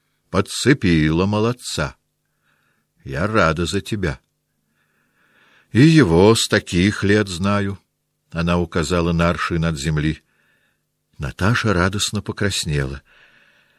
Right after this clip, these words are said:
«Я его люблю и всю семью его. Теперь слушай.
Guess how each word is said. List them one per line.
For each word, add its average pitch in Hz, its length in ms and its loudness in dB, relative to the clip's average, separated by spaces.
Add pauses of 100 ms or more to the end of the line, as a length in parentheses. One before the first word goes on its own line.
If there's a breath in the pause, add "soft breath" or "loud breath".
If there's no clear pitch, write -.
(260 soft breath)
«Я 131 320 4
его 165 440 8
люблю 160 480 4
и 120 120 6
всю - 340 2
семью 117 460 2
его. 69 460 -2 (760)
Теперь 104 260 0
слушай. - 560 -4